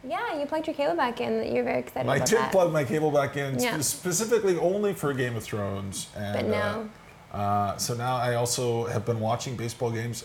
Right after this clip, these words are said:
Speaker 2: and just, I don't know if this is just my impression, but they seem like they're moving a little faster
Speaker 1: Yeah.
Speaker 2: this year. And I like the fact that the M L B, I know this doesn't interest you,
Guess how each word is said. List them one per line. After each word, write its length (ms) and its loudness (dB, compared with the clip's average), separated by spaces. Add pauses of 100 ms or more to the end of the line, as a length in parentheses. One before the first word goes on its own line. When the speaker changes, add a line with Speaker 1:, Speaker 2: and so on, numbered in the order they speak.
Speaker 2:
and 420 -6
just, 220 -4 (240)
I 100 -2
don't 100 -2
know 120 0
if 80 -6
this 160 -4
is 100 -6
just 240 -4
my 180 0
impression, 420 -2
but 100 -2
they 80 2
seem 220 -2
like 140 -2
they're 100 0
moving 280 4
a 60 4
little 140 4
faster 520 0 (280)
Speaker 1:
Yeah. 240 -4
Speaker 2:
this 240 2
year. 240 6
And 100 2
I 40 0
like 240 4
the 60 -4
fact 280 0
that 260 -4
the 140 2
M 100 2
L 100 4
B, 360 0
I 80 2
know 120 2
this 200 0
doesn't 260 0
interest 320 -4
you, 160 0